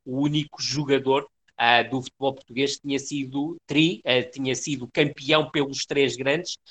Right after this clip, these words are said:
com a curiosidade que, ah, para Eurico é um bitri, ah, o que é algo absolutamente extraordinário no seu percurso como jogador. Tal como já avançaste, Pedro, ah, mais um,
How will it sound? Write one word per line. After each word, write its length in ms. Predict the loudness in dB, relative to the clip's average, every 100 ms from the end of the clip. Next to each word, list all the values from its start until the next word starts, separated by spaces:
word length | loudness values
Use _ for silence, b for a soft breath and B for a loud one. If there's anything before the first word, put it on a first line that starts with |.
| _ 2
com 160 | 4
a 100 | 4
curiosidade 760 | 2 0 0 2 4 6 4 2 -8
que, 300 | 0 2 2
ah, 260 | 0 -2 -2 -4 2
para 200 | 4 6
Eurico 560 | 6 4 0 -4 -14 -18 _ _
é 140 | 0 4
um 200 | 4 2
bitri, 600 | -2 -4 -2 0 0 -2 -2
ah, 180 | 2 2
o 160 | 0 -4
que 160 | 0
é 240 | 0 0 2
algo 460 | 4 4 0 -2
absolutamente 880 | -2 -4 -14 -4 -4 -2 -4 -6 -6 -6
extraordinário 840 | -6 -4 0 0 0 0 2 0 -6 _ _ -4
no 140 | -2
seu 180 | 0 0
percurso 720 | -2 -6 -2 -2 -2 -6 -8
como 240 | -6 -6 -6
jogador. 480 | -4 -4 -2 -4 -6 _ _ _
Tal 280 | 4 4 2
como 200 | 0 0
já 300 | 4 6 6
avançaste, 640 | 4 0 2 4 4 2 -4
Pedro, 400 | -2 -2 -4 0
ah, 160 | 0
mais 420 | 4 4 4 4 0
um, 300 | 2 2